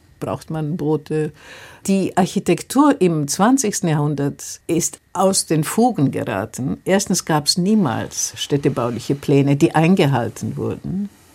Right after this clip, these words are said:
Aus vielen politischen und Eigentumsgründen kann man sich zwar vorstellen, wie's aussah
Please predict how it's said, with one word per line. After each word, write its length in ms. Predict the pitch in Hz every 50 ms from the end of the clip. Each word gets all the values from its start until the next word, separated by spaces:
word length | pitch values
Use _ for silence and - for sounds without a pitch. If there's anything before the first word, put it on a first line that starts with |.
| _ _ -
Aus 180 | - 151 143
vielen 480 | - - - - - 208 208 208 214 -
politischen 580 | - 151 156 156 147 - - - - 156 156 147
und 280 | - - 160 151 - -
Eigentumsgründen 1120 | 175 185 202 208 185 147 143 - 131 113 - - - 151 139 123 110 98 147 156 156 185
kann 180 | - 143 139
man 80 | 139 131
sich 260 | 156 147 143 - -
zwar 300 | - - - - - -
vorstellen, 560 | - - 135 135 - - - 120 123 - 175 170
wie's 400 | - - - - - - - _ -
aussah 1000 | - - 147 113 - - - - - - - - 165 - - 135 135 135 131